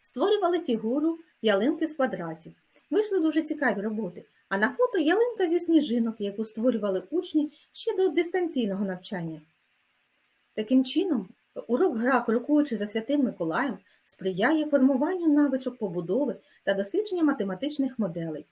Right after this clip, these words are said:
природних явищ, усвідомленню важливості математики для опису та пізнання навколишнього світу.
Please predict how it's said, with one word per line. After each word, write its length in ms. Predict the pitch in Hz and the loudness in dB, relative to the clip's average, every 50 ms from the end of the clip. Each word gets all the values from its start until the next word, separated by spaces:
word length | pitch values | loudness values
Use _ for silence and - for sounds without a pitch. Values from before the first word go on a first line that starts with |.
| _ _ _ _ _ | _ _ _ _ _
природних 540 | 202 208 214 220 269 285 269 247 247 - | -4 -2 0 0 0 0 -2 -4 -4 -6
явищ, 300 | 170 156 151 - 165 - - | -8 -10 -10 -12 -16 -14 -10
усвідомленню 800 | 226 220 - 262 226 226 339 381 370 370 359 359 359 359 359 349 _ _ _ _ _ _ _ _ _ _ _ _ _ _ - | -8 -4 -2 0 2 4 4 6 6 4 4 4 2 2 0 -4 _ _ _ _ _ _ _ _ _ _ _ _ _ _ 0
важливості 640 | 180 - 302 311 302 359 359 320 302 294 - 262 | 2 4 4 6 8 8 8 8 6 4 4 4
математики 680 | 240 240 233 - 220 214 214 285 339 320 294 - 214 175 | 4 4 4 4 2 4 4 2 0 -2 -4 -4 -4 -4
для 160 | 170 185 185 | -2 -2 0
опису 480 | 226 277 349 339 330 311 - - 277 | 0 0 0 0 0 -2 -2 -4 -6
та 140 | 269 - 196 | -4 -4 -4
пізнання 540 | 170 - 180 196 190 180 170 170 196 254 302 | -4 -4 -4 -4 -4 -4 -2 -2 0 2 4
навколишнього 800 | 311 262 226 - - - 165 170 190 196 - - 196 196 190 185 | 4 2 2 0 -4 -4 -4 -2 -4 -4 -4 -4 -4 -4 -4 -6
світу. 420 | - - - 165 160 160 - 165 | -8 -8 -10 -10 -10 -12 -12 -18